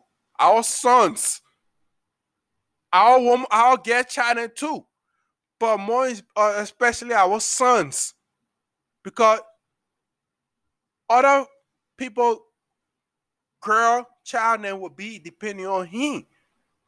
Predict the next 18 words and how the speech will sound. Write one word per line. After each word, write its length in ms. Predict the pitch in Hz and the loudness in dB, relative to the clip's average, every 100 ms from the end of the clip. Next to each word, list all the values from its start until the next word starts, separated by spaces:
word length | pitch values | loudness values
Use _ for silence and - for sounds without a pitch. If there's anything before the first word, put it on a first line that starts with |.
| _ _ _ | _ _ _
to 240 | 190 160 - - | -4 -4 -6 -2
build 260 | 190 220 | 2 4
that 180 | 214 208 | 2 0
kind 180 | 226 196 | -2 -2
of 120 | 175 | -2
foundation 600 | 170 147 151 175 - 180 - | -4 -6 -8 -10 -6 -6 -4
on 160 | 170 170 | -2 -2
a 140 | 151 - | -4 -4
dead 240 | 131 120 | -6 -4
child. 320 | - 175 185 - _ _ _ _ _ _ _ _ _ _ _ _ _ _ _ _ _ _ | -4 -2 -2 -6 _ _ _ _ _ _ _ _ _ _ _ _ _ _ _ _ _ _
So 160 | - 269 | -4 2
every 240 | 247 311 269 | 4 4 4
day, 340 | 240 214 - _ _ _ _ _ _ _ | 2 0 -2 _ _ _ _ _ _ _
you 120 | 185 | -20
telling 340 | - - 269 262 | -6 -2 0 -2
a 60 | |
man 320 | 208 214 214 | -4 -4 -6
useless. 680 | 180 202 - 214 160 - - | -10 -12 -6 -2 -2 -4 -20